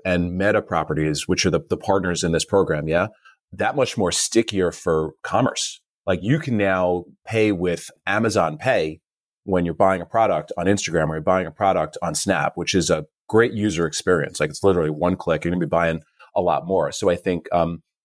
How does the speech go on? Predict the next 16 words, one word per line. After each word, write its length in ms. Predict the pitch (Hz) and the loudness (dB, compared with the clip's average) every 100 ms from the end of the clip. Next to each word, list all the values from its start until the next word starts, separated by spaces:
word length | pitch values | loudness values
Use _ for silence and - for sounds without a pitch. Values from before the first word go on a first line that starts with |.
| _ - | _ -6
A, 480 | 110 127 170 180 175 | 0 0 0 -2 -4
you 140 | 151 120 | -2 0
know, 160 | 98 | 2
it 100 | 92 | 0
sort 120 | - 101 | 0 0
of, 80 | |
like, 200 | 92 87 | 2 0
cements 640 | - - - 98 107 123 - | -2 -4 -2 2 2 0 -2
this 180 | 95 | -4
whole 300 | - 92 92 - | 2 2 2 0
idea 560 | 85 80 98 104 87 73 | -2 -2 0 2 2 0
that, 220 | 82 80 95 | -2 -2 -2
you 80 | |
know, 100 | 90 | -2
social 380 | 78 - 92 - | 0 2 2 0
commerce 600 | - 90 92 85 - - | -2 0 2 0 -2 -6